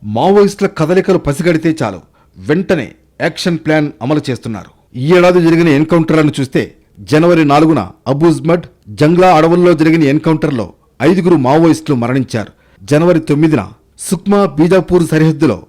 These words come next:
ఇద్దరు మహిళలు సహా ఐదుగురు మావోయిస్టులు మృతి చెందారు. జనవరి పన్నెండున బీజాపూర్, మెహ్లాలో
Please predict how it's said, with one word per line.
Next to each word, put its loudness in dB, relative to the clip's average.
ఇద్దరు 0
మహిళలు 2
సహా -4
ఐదుగురు 2
మావోయిస్టులు 2
మృతి -4
చెందారు. -4
జనవరి 2
పన్నెండున -2
బీజాపూర్, 0
మెహ్లాలో 2